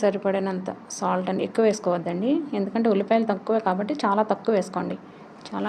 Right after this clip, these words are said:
అంటే చాలా తక్కువ వేసుకోండి. Already మనం బంగాళదుంపలు వేయించేటప్పుడు దానిపైన, బంగాళదుంపల పైన లైట్గా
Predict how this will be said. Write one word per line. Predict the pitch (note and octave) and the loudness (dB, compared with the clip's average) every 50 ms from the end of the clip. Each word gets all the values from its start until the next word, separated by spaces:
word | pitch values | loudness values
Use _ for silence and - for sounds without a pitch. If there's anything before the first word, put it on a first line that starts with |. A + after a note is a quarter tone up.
| G#3+ | 0
అంటే | G#3+ A3 C#4 C#4 - | 0 0 0 2 2
చాలా | G3+ F#3 F#3+ F#3 F#3 | 2 2 2 2 0
తక్కువ | F3 - - F3 F3 | -4 -6 -6 -8 -6
వేసుకోండి. | F3 - - F3+ F3 E3+ F3+ F#3+ - - - - - - - - - - - - - - - - - - - - - - - - - - - - - - - - - G#3 | -8 -8 -10 -10 -8 -8 -10 -10 -12 -16 -18 -20 -20 -20 -20 -20 -20 -20 -20 -20 -20 -20 -18 -20 -20 -20 -20 -20 -20 -20 -20 -20 -20 -20 -20 -20 -18 -18 -12 -4 -2 0
Already | G3+ G#3 G#3+ A3 A3+ A3 | 2 2 2 2 2 2
మనం | G#3+ G#3 G#3 G3 F#3+ | 2 2 2 2 2
బంగాళదుంపలు | G3 G3 G3+ G3+ G#3+ A3 G#3+ G#3 G3+ G3+ | 2 2 4 4 2 2 2 0 0 2
వేయించేటప్పుడు | G3 G3 G3+ G3+ - G#3 F#3+ F#3 F3+ F#3+ A#3 A3 G#3 | 2 2 2 0 0 0 0 0 0 2 0 0 0
దానిపైన, | G3 F#3+ F#3+ F#3+ F#3+ F#3 F#3 F#3+ F#3+ F#3 | 0 -2 -2 -2 -2 -2 0 0 0 0
బంగాళదుంపల | F#3 F#3 F#3+ F#3+ G3 G3 G3 G3 G3 F#3 | 2 2 2 2 0 0 -2 -4 -4 -2
పైన | - F#3+ F#3 F#3 F#3 F#3 | -2 -2 -2 0 -2 -2
లైట్గా | F#3 F3+ F3 F#3 F#3+ F#3 | -2 -2 -2 -2 -2 0